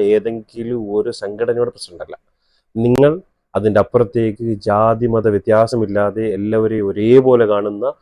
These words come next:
ജാതി ഒരു മതം ഒരു ദൈവം എന്ന് വിശ്വസിച്ച് പഠിപ്പിച്ച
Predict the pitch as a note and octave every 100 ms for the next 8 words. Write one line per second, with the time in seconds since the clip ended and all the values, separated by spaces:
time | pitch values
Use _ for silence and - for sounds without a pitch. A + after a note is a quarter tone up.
0 | - B2 A#2+ A#2 A#2 A2 A2+ A#2+ A2+ A#2
1 | A#2 - A2+ B2 A2 A2 G#2+ A2+ _ A2
2 | A2+ A#2+ A2 G#2+ - B2 B2 A#2 A#2+ G#2+
3 | G#2 G#2 A#2 G#2+ B2+